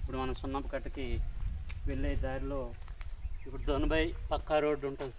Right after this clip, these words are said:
ఫ్రెండ్స్. ఆ పక్కా రోడ్డు నుంచి ఇక్కడ మనం వెహికల్స్ ఆపుకొని ఇలా మనం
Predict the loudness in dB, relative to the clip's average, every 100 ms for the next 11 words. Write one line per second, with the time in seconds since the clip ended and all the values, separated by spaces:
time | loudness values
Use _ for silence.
0 | -10 -8 -6 -4 -6 -6 -8 -6 -4 -2
1 | -2 -2 -4 -6 -6 -4 -4 -4 -4 -2
2 | -2 -2 -2 0 0 0 0 2 2 0
3 | -6 0 0 2 0 0 0 2 4 6
4 | 6